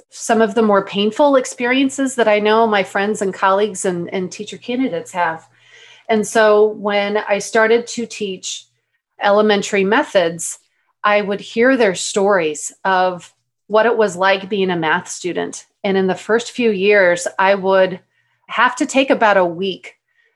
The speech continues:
to, like, reground myself because their stories were so painful to read, where they were marginalized, where they were silenced, where they weren't being seen as smart, where they were never called upon because they weren't ever the fastest kid.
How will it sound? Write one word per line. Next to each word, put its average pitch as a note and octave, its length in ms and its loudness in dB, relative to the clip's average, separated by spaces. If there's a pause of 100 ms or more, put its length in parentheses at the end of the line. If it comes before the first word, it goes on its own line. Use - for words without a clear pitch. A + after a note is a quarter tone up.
(160)
to, F3+ 640 -2
like, F#3 240 2
reground F#3+ 800 0
myself E3+ 720 -4
because G3+ 340 -4
their G#3 140 -2
stories G3 640 -2
were F#3+ 120 -8
so F#3 680 -2
painful F3+ 560 -8
to E3+ 200 -12
read, D#3 400 -10 (520)
where G3 120 2
they F#3+ 160 4
were G3 140 4
marginalized, E3+ 800 -2
where F#3 120 -6
they F#3 120 2
were F3 140 0
silenced, F3 800 -2
where F#3+ 160 -2
they F#3+ 120 0
weren't F#3+ 460 -2
being F#3+ 300 -2
seen F#3 500 -4
as F3 220 0
smart, - 520 -4 (420)
where G3 200 2
they G3 300 2
were G3 400 4 (180)
never G3+ 400 2
called G3+ 400 2
upon D#3+ 480 -6
because G3 300 -10
they F#3 100 -2
weren't F#3 320 0
ever F#3+ 240 0
the F3 140 -4
fastest F3+ 640 -6
kid. E3 340 -4